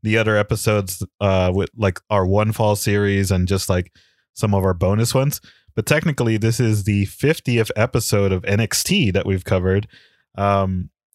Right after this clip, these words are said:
and as you heard in the sound clip that I inserted at the beginning of this episode,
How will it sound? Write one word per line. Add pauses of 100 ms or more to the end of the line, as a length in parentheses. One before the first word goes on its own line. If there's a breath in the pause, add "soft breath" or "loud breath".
(100)
and (340)
as
you
heard
in
the
sound
clip
that
I (500)
inserted (100)
at
the
beginning
of
this
episode,